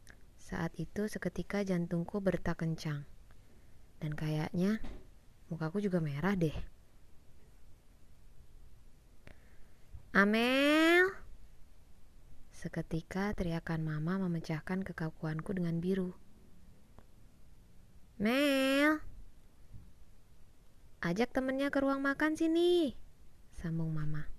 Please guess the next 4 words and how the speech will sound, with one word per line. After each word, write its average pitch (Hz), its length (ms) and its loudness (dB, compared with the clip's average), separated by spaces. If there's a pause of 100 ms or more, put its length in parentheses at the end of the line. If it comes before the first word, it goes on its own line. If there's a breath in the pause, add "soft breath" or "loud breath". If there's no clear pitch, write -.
(3250)
"Iya, 269 240 8
Ma. 311 560 8 (1200)
Sebentar," 262 960 10 (480)
jawabku. 143 640 -6